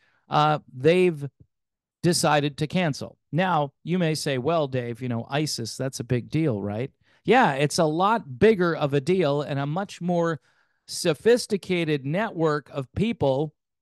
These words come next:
who are out there trying to do harm to certain people, isis, than some dude who failed shop class and cl-, uh, climbed up on the roof and took a shot at President Trump. I mean,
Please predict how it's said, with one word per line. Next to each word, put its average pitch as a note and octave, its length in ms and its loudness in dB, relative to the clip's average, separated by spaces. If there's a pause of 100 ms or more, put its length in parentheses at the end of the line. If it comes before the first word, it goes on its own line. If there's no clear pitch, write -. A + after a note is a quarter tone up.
(560)
who D#3+ 140 4
are D#3 60 4
out E3+ 260 2
there D3 180 -2
trying D#3+ 280 -4
to C#3+ 60 -2
do C#3 200 0
harm G#3+ 340 -2
to F#3 100 -2
certain C3 360 -4
people, B2+ 500 -4 (640)
isis, D3 640 0 (280)
than F3+ 200 4
some G3+ 400 0
dude G3 420 2
who E3+ 160 -2
failed F#3 480 -4
shop G#3+ 500 -4
class C#3 680 -6 (440)
and D3 160 -2
cl-, - 280 -14
uh, D3 140 4
climbed G#3+ 460 4
up G#3+ 220 4
on F3 200 2
the D3+ 100 2
roof F#3+ 560 4 (400)
and C#3+ 120 -6
took G3+ 200 -2
a F#3 60 -2
shot G3+ 280 -2
at G#3 100 -6
President G#3 460 -2
Trump. B3 400 -4 (920)
I F#3+ 120 0
mean, F#3 400 0